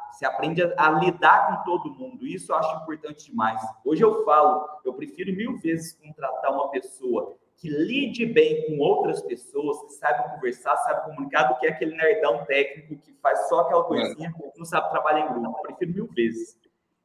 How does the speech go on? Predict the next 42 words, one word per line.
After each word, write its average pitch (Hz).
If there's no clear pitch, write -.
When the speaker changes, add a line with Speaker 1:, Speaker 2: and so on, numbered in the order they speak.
Speaker 1:
E -
aí 269
Speaker 2:
Concordo. -
Speaker 1:
depois 208
teve 214
a 208
parte 196
dos 196
Estados 196
Unidos 190
também, 117
em 113
dois 127
mil 180
e -
doze 233
ou 233
treze, 160
não 135
me 147
lembro 120
agora. 110
Eu 131
já 135
no -
final 135
do -
meu 135
curso. 147
E 175
aí, 220
cara, 143
tipo, -
lá 196
eu 160
tive 208
o 208
meu 202
terceiro 226
estágio 202
na 190
área -